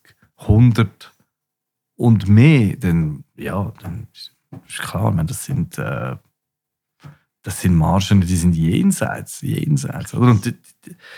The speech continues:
eben, ich habe das Zeug angeschaut, das ist n-, nichts Spezielles, also das ist wirklich ein null acht fünfzehn Textil, nicht einmal irgendwie, äh, ein spezieller Baumwolltyp oder irgendeine spezielle Fa-, die haben sich nicht mal Mühe gegeben, irgendetwas Spezielles zu machen, sondern das ist wirklich null acht fünfzehn war,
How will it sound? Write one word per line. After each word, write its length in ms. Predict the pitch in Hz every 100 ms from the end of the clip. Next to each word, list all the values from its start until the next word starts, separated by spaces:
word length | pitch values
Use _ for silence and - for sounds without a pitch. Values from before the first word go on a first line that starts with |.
| - _
eben, 140 | 139 135
ich 100 | 107
habe 120 | 110
das 220 | 101 -
Zeug 240 | - 127
angeschaut, 400 | 127 175 180 120
das 100 | 113 110
ist 80 |
n-, 380 | 110 113 123 127
nichts 400 | 127 226 240 -
Spezielles, 760 | - - 170 - 240 120 110 98
also 200 | 101 107
das 240 | 98 110
ist 60 | -
wirklich 300 | 151 - 156
ein 320 | 117 107 107
null 260 | 113 147 147
acht 240 | 123 -
fünfzehn 400 | 135 139 - 123
Textil, 520 | - - - 123 127
nicht 160 | 131 135
einmal 240 | 123 110
irgendwie, 480 | 107 101 98 101 101 104 - - - - - _ _
äh, 40 | 87
ein 800 | 87 87 87 71 85 95 82 98
spezieller 480 | - 90 92 92
Baumwolltyp 840 | 90 92 90 135 131 131 - 135 127
oder 100 | 104
irgendeine 220 | 101 95
spezielle 480 | - - - 101 95
Fa-, 260 | - 92
die 80 | 101
haben 80 | 104
sich 120 | -
nicht 100 | 110
mal 100 | 95
Mühe 260 | 101 123 123
gegeben, 220 | 110 101
irgendetwas 380 | 110 110 104 -
Spezielles 580 | - 90 - - 240
zu 80 | -
machen, 100 | 107
sondern 160 | 92 92
das 60 |
ist 60 | 92
wirklich 240 | 147 -
null 280 | 104 113 143
acht 180 | - -
fünfzehn 380 | 139 156 - 135
war, 280 | 135 135